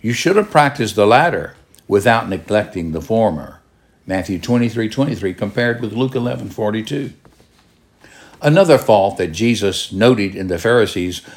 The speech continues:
was that their evangelistic zeal was not a reality. They desired and spent extensive efforts in getting converts into their camp rather than to a, a relationship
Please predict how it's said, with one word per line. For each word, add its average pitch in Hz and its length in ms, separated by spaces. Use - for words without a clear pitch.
was 120 180
that 117 160
their 120 180
evangelistic 160 1000
zeal 107 280
was 107 280
not 123 360
a 101 120
reality. 92 840
They 156 180
desired 123 720
and 104 200
spent 110 280
extensive 165 800
efforts 95 540
in 117 160
getting 113 300
converts 120 600
into 110 300
their 90 220
camp - 540
rather 120 420
than 95 220
to 90 300
a, - 160
a - 20
relationship 92 1000